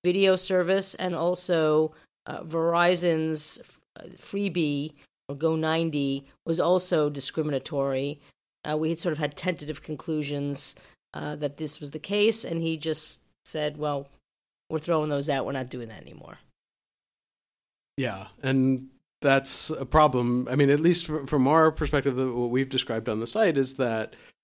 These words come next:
Speaker 2: um, you know, the, the sort of zero rating is effectively a loophole through which, um, a lot of bad things can happen. So now, uh, are they effectively saying that that's, that's fair game to, to use that to, to basically,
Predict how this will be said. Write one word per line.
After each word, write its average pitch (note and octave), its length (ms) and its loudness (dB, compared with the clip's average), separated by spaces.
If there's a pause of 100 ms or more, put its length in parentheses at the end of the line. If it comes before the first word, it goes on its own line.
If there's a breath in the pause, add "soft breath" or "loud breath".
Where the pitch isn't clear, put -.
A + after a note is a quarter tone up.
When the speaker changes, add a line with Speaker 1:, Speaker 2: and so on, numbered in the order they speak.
(160)
Speaker 2:
um, G#2 580 -4 (180)
you A#2 80 -6
know, G#2+ 180 -2
the, G#2+ 220 -6
the A#2 160 -8
sort B2 180 -4
of A2+ 180 -10 (280)
zero C3+ 200 6
rating B2 360 2
is A2+ 120 -2
effectively A#2 500 -2
a G#2+ 60 2
loophole A2 520 0
through A2 260 -6
which, G#2+ 540 -4 (480 soft breath)
um, G#2 420 -6
a G#2 60 -6
lot A2+ 200 -4
of G#2 140 -8
bad A2 240 -4
things G#2 320 -4
can A2 160 -6
happen. - 520 -8 (480)
So G#2 420 -4
now, G#2+ 600 -4
uh, - 220 -12
are A2+ 140 -6
they A2 120 -4
effectively A2 480 -6
saying G#2+ 300 -2
that G#2 140 -6
that's, - 560 -6
that's - 400 -4
fair A2 320 -2
game B2 520 0
to, A2+ 240 2
to A2+ 180 -4
use A2 340 -2
that C#3 420 0
to, A2+ 280 -2
to - 180 -12
basically, A2 880 0